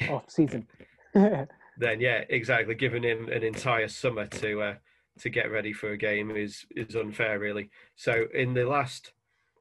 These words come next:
Speaker 2: last, last five years, in week one, two, and three, they've won thirteen out of those fifteen games, covered the spread in twelve of them. And week one, they've only failed to cover once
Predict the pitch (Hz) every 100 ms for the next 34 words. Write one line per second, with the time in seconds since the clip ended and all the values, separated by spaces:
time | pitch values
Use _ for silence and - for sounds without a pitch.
0 | _ _ _ _ 135 131 - - - _
1 | - - - - 127 143 - - 151 135
2 | 120 110 107 113 104 117 120 - 127 139
3 | 131 - 131 117 117 113 - 113 101 110
4 | - - _ _ - 127 117 123 127 110
5 | 107 - 131 127 131 113 107 107 104 107
6 | 110 107 104 - 113 - 117 107 107 104
7 | 107 104 _ _ _ 147 127 123 - 120
8 | 113 104 - 110 107 98 - 104 - _
9 | _ _ _ 117 117 110 110 104 - -
10 | 123 131 127 135 139 135 131 - 117 113
11 | 110 - 120 117 110 - 73 - 135 117
12 | - 123 113 104 110 104 104 -